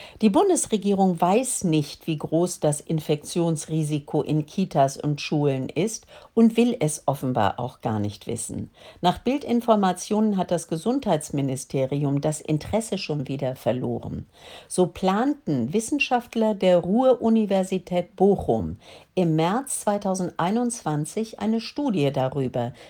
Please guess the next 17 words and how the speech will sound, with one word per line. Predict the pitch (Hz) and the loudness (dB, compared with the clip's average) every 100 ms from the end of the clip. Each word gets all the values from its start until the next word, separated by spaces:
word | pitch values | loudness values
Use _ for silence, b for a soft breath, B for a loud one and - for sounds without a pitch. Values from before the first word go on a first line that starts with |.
| B 185 | B -2
wie | 202 190 - | 0 0 0
ansteckend | 160 156 - 156 - 147 - - | 0 0 -2 -4 -2 -4 -4 -10
Kinder | - 185 160 151 156 | 0 0 4 2 2
wirklich | 139 131 139 139 | 0 -2 -6 -8
sind. | - 120 120 - B B B B | -4 -4 -4 -10 B B B B
Dort | - 151 151 | 6 6 8
sollten | 160 156 233 294 247 | 4 4 4 2 2
mit | 180 | 2
Corona | - 151 143 147 139 | -2 0 2 2 2
infizierte | - 147 151 - 143 143 | 0 -4 -6 -4 -4 -4
Kinder | 135 160 143 123 | -2 -2 0 0
untersucht | 139 135 143 226 - - | -2 -4 -2 -4 -4 0
werden. | 220 214 | 0 2
Die | 170 | -2
Forscher | 147 147 151 139 | -2 -4 -4 -4
wollten | 135 131 - | -4 -4 -4
herausfinden, | 120 117 107 113 156 170 - 185 - 165 180 | -4 -4 0 2 2 0 -2 -2 -2 -4 -4